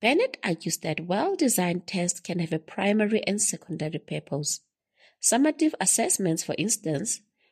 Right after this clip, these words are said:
could accomplish both their primary goals of evaluating learning and a s-, secondary goal of determining the needs of the learners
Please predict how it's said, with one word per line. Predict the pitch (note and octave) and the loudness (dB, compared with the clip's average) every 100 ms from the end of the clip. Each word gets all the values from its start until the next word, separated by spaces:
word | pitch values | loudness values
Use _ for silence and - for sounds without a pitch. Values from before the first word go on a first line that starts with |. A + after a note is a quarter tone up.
| _ - | _ -10
could | F#3 | -6
accomplish | - - G#3+ G#3+ G#3 G#3+ - | -4 -2 0 0 0 -2 -2
both | - G#3+ C4 | 2 2 2
their | - D#3+ | 0 -2
primary | - E3 F3 E3+ E3+ | -2 0 2 0 -2
goals | - D#3 E3 - | 0 2 2 0
of | D#3+ - | -4 -4
evaluating | F3+ - D3+ D3+ D#3 D#3 E3+ D#3+ | -6 -4 -2 0 0 -2 -4 -2
learning | D3+ E3 F3 G3+ - - _ - _ - | 0 0 0 -2 -6 -20 _ -20 _ -4
and | A#3+ C#4 | 2 6
a | G3+ | 6
s-, | F3+ - _ _ | 2 -6 _ _
secondary | - F3 F#3 F3 E3+ F3 - | -2 0 0 2 2 0 0
goal | D#3 D#3+ - | 2 2 0
of | E3 - | -4 -6
determining | D#3+ - D3+ D#3+ D#3+ D#3+ | -6 -4 0 2 0 0
the | D#3+ | 0
needs | D#3 E3 G#3 A3 - - | 2 4 2 0 -8 -10
of | D3+ - | -8 -2
the | |
learners | D#3 D3+ D#3+ E3+ E3+ | 0 0 0 -2 -4